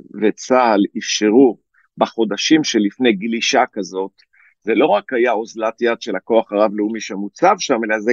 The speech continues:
קודם כל מדיניות של הבלגה והכלה, והיום אנחנו יודעים מה ממדי האסון שהיו יכולים להיות בצפון, אם התקפה כזאת הייתה מתממשת או חיזבאללה לבד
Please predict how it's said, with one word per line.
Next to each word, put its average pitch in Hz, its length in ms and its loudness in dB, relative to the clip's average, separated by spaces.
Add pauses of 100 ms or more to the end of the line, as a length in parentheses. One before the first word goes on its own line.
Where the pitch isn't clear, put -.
(160)
קודם 208 380 0
כל 123 300 0 (460)
מדיניות 117 560 0
של 135 180 0
הבלגה 107 500 0
והכלה, 110 520 0
והיום 127 240 -2
אנחנו 151 300 -4
יודעים 139 320 0
מה 139 160 2
ממדי 156 480 -2
האסון 147 480 0
שהיו 143 260 -2
יכולים 151 360 0
להיות 147 220 2 (400)
בצפון, 165 800 0 (720)
אם 214 220 6 (720)
התקפה 123 520 -2
כזאת 156 240 4
הייתה 139 240 2
מתממשת 139 840 0
או 165 200 6
חיזבאללה 123 680 0
לבד 113 440 -4